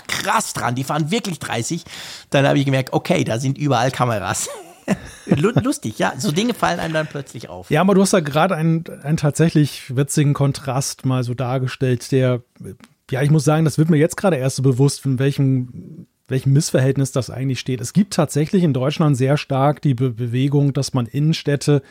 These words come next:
Speaker 2: selbst
Speaker 1: Mhm.
Speaker 2: Hauptstraßen jetzt auf dreißig runtersetzt.
Speaker 1: Mhm.
Speaker 2: D-, dafür gibt es auch im Ausland Vorbilder, aber,
Speaker 1: Mhm.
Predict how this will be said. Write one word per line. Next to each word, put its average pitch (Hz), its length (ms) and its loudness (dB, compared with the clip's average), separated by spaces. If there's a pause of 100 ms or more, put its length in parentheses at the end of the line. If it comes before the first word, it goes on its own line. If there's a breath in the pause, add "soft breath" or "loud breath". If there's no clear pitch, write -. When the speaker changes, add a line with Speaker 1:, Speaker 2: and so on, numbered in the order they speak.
(240 loud breath)
Speaker 2:
selbst 139 320 -2
Speaker 1:
Mhm. 120 40 -6
Speaker 2:
Hauptstraßen 135 840 0
jetzt 131 160 0
auf 123 140 -6
dreißig 131 500 -4
runtersetzt. 110 760 -10 (260 loud breath)
Speaker 1:
Mhm. 110 260 -8
Speaker 2:
D-, 120 60 -8 (160)
dafür 127 240 0
gibt 127 180 0
es 147 120 0
auch 143 120 0
im 135 100 0
Ausland 160 480 2
Vorbilder, 151 760 2
aber, 139 360 -2
Speaker 1:
Mhm. 123 220 -10